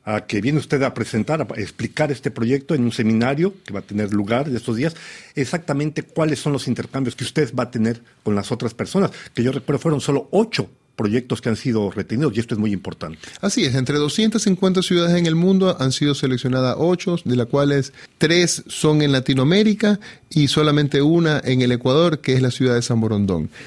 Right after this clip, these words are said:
Speaker 2: Vamos a conversar entre los ocho seleccionados, pero también hay ciudades, ciudades modelo, que ellos van a intercambiar un poco de sus experiencias, sus actividades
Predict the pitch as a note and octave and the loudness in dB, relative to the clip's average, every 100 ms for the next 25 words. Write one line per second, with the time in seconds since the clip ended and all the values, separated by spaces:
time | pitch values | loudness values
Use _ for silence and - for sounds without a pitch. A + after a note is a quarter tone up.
0 | - - C3+ C#3 C3+ C3 - B2 A#2 A2 | -8 0 2 4 2 0 -2 0 2 0
1 | A2 A#2+ A#2+ A#2 - C#3 C#3 B2 A#2 G#2+ | 0 2 2 2 0 2 2 0 0 2
2 | A2+ A2 - - C3+ C3+ C3+ - A#2+ A2+ | 2 2 -2 0 0 2 0 0 0 0
3 | - A#2 D3 D#3+ E3 - C3 B2+ B2+ B2 | 0 0 2 2 0 0 0 0 2 2
4 | C#3 D#3 A#2+ C#3+ D3 - D3 D3 D3+ D3+ | 2 2 0 0 0 2 2 2 2 0
5 | C#3+ - B2+ C3 C3 D#3 C3+ C#3+ - - | -2 -2 2 2 4 4 2 0 -6 -18
6 | - - - C3 A2 D3 D#3 C3+ C3 C#3+ | -18 -4 2 4 4 2 2 0 0 2
7 | C#3+ C#3+ C3 B2+ C#3 D3 C#3 C3+ D3+ C#3+ | 0 -2 0 2 2 2 2 2 0 2
8 | C#3 C#3 B2+ C#3 - C#3+ - - D3+ D#3 | 2 2 2 -2 0 -4 -2 -2 0 2
9 | D3+ D#3+ D3 C#3 - C3+ B2+ B2 C#3+ C#3+ | 2 0 0 -2 -2 0 0 0 2 2
10 | D3 D3+ D3+ D3 | 2 2 2 0